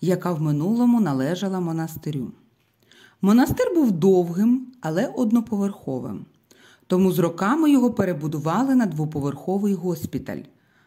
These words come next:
Просто надбудували ще один поверх. Невеличкі келії поєднали, і вони перетворилися на палати.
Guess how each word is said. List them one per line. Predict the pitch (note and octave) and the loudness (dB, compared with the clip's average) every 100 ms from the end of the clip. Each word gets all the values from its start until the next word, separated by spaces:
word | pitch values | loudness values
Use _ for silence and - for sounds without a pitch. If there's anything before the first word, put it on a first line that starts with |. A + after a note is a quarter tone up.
| _ - | _ -4
Просто | F4+ G4+ - G#3+ | -2 -2 0 2
надбудували | F#3 D3 E3 E3 F3+ A#3+ C4 | 2 0 0 0 0 0 0
ще | - E3+ | -2 -2
один | E3+ F3 F3 | 0 0 -2
поверх. | D#3 A#2+ F2+ - - _ _ _ _ _ _ _ - _ _ _ - | -4 -8 -8 -14 -20 _ _ _ _ _ _ _ -20 _ _ _ 0
Невеличкі | F3+ G3 G3+ B3 G4 - - A3 | 2 4 4 2 2 -2 -4 -4
келії | - B3+ C4+ G#3+ F3+ | 0 2 4 4 2
поєднали, | F#3 F#3 E3+ C3 D3+ C#3+ C#3 A3 - - _ _ _ _ _ | 0 0 0 -2 -2 -2 -4 -6 -6 -16 _ _ _ _ _
і | F3 | -2
вони | E3 F#3 | 2 2
перетворилися | F#3 F3+ F3 D#3 D#3+ F#3 A3+ A3 G#3 | 2 -2 -4 -2 0 2 2 2 0
на | G#3 | 0
палати. | G3+ G3 G#3+ A3+ - - | 0 -2 -2 -4 -8 -14